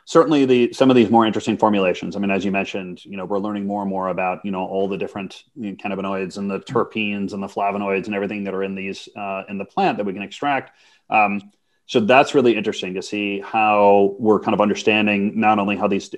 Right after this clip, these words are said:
individual molecules work, but also in combinations, you know, how they create different effects.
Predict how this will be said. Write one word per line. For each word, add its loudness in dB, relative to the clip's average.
individual -8
molecules 0
work, 0
but -4
also -4
in -8
combinations, -6
you -12
know, -6
how -4
they -4
create -4
different -8
effects. -4